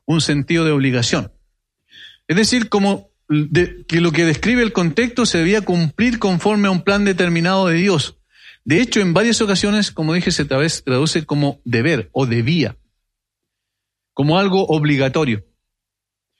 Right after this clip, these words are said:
El texto paralelo de Lucas nueve veintidós en Mateo dieciséis veintiuno usa también la misma palabra. Vamos al texto paralelo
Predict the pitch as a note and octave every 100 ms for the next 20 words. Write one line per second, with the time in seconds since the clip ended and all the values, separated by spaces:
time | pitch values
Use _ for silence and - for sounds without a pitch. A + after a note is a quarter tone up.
0 | _ _ _ D3 C#3+ A3 A#3 G3 F#3+ F3
1 | G#3+ A3 F#3+ G#3 G#3 F#3 F#3+ G3 G3 D#3+
2 | F3+ G#3+ F#3 E3 D#3 F#3+ F#3+ F3 D#3 G3
3 | G3+ G#3 G3+ G#3 A3 G#3+ _ A3 B3 -
4 | A#3 A3+ F3 E3 G3 G3+ G#3 - D3 C#3
5 | F3+ F3+ F#3 F3+ E3+ F#3+ A#3 D#3 A#2+ D3+
6 | E3+ D#3+ E3+ F#3 F3+ F3 E3 E3+ E3+ D3+
7 | A#3